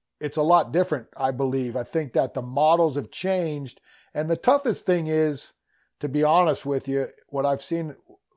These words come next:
being away from the last couple of years, and I brought this up to a lot of people and they tend to agree, is,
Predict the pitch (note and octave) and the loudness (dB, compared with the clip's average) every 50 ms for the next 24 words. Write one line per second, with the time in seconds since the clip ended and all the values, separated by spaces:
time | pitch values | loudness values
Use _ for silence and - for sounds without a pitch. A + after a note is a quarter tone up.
0 | _ _ _ - D#3 D#3 D3 C#3 C#3+ C3 B2+ C#3+ D3+ D#3+ D#3 - - C3+ B2+ C3 | _ _ _ -4 -2 -2 -2 -2 -2 0 2 2 2 2 0 0 -4 -6 -4 -2
1 | B2+ C#3 C#3+ C#3+ C3 - - - D3+ C#3+ - C3+ C3+ D3 D3 C#3 C3+ E3 G#3 A#3+ | -2 0 0 0 -2 -4 -2 -2 -2 -2 0 -2 0 0 0 0 0 -2 -2 -4
2 | A#3 - A#3+ G#3+ G3+ - F#3 - - F3 E3 - - D3 C#3 D3 D3+ D#3 C#3+ - | 0 4 4 4 4 4 0 -2 0 0 0 0 0 0 4 4 4 4 4 2
3 | - - D#3+ E3 - - C3 B2 B2 A#2+ A2+ - E3 E3 E3 D3+ C#3 B2 A2 G2 | -2 -4 -4 -4 -4 -6 -6 -6 -6 -8 -6 -6 -6 -4 -4 -4 -6 -8 -10 -10
4 | G2+ - D#3+ F3 F3 D#3+ C#3 B2 A#2 A2+ A2+ A2 A2 - | -8 -2 0 2 2 2 2 0 -2 -4 -6 -8 -10 -14